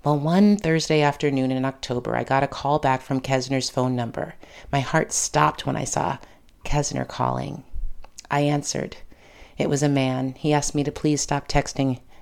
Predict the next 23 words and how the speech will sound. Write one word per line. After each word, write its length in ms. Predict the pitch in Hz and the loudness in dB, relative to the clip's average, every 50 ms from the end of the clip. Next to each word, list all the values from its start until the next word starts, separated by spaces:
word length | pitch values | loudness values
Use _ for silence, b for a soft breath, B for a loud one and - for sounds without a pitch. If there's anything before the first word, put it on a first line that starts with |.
| b - | b -4
"I 100 | 135 135 | -2 0
love 260 | 131 131 135 135 131 | 0 2 2 0 0
you" 220 | 135 135 135 135 127 | 0 -2 -2 -2 -4
to 160 | - - 143 131 | -2 0 0 0
his 160 | 131 131 - | 0 0 -2
son. 400 | - - 135 135 135 131 139 139 - _ - b b b b b b b b b b _ _ _ _ _ - | -2 -2 -2 -2 -2 -4 -6 -8 -12 _ -20 b b b b b b b b b b _ _ _ _ _ -8
Whoa. 460 | - 120 131 127 110 98 - - - b b b b b b b b b b b b b - B B B B B B B B B | -4 -2 0 0 0 -2 -4 -6 -8 b b b b b b b b b b b b b -16 B B B B B B B B B
The 100 | - 139 | -4 2
phone 220 | 135 165 170 175 165 | 4 6 6 6 6
company 340 | - 151 147 147 147 139 | 4 2 2 2 2 2
had 180 | 127 139 131 123 | 2 0 0 2
given 300 | 131 127 131 135 131 123 | 0 0 2 2 0 0
his 180 | 123 131 120 120 | 0 -2 -2 -2
number 280 | 117 117 117 117 117 | -4 -2 -2 -2 -2
away. 440 | 117 117 113 110 110 107 113 120 - b b b b b b - - - - - - - | -2 -2 -2 -4 -4 -6 -6 -8 -10 b b b b b b -12 -18 -20 -20 -20 -20 -14
"Sorry, 380 | - - - 143 135 135 131 127 | -6 0 2 4 4 4 4 2
that's 240 | 131 135 - - - | 0 -2 -4 -2 -2
my 100 | 135 131 | 0 0
boyfriend's 400 | 135 143 143 - - 135 131 135 | 2 0 0 2 2 0 2 0
old 160 | 127 123 127 | 0 -2 -2
number. 300 | 123 120 117 117 120 120 | -2 -2 -2 -2 -2 -2
He's 240 | 120 147 143 123 - | -2 -2 -2 -2 -2
dead." 320 | - - 107 98 - | -2 -2 -2 -2 -4